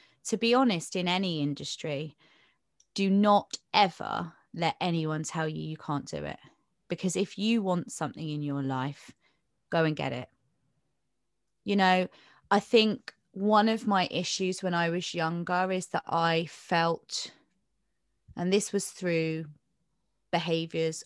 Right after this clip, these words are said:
of extended family, I felt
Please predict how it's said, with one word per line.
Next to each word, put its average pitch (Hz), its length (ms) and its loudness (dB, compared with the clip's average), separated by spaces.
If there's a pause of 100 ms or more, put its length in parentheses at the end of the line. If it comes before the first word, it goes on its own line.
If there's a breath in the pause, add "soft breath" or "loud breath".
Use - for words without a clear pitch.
of 151 320 -4
extended 165 640 -6
family, 151 580 -4 (960 loud breath)
I 180 120 -2
felt 190 520 4